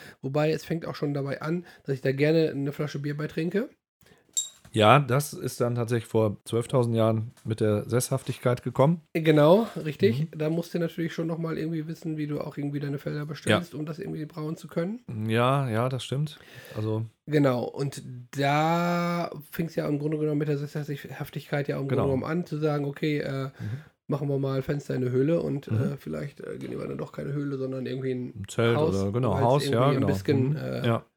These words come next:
Speaker 2: ja.
Speaker 1: bisschen nicht so zugig ist, sagen wir mal so.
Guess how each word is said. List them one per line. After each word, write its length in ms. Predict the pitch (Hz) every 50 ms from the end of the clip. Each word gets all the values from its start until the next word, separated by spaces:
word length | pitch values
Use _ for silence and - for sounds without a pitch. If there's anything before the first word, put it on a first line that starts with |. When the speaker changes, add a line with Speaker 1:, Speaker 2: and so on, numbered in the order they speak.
| _ - -
Speaker 2:
ja. 180 | 110 113 - - - _ _ _
Speaker 1:
bisschen 640 | - 156 147 - - - 160 143 139 139 139 143 135 - - - -
nicht 160 | - 156 139 -
so 80 | 143
zugig 400 | 135 - - 175 135 131 117 -
ist, 160 | 131 127 -
sagen 180 | - 123 120 127
wir 60 | - 127
mal 140 | 127 131 - -
so. 120 | - 131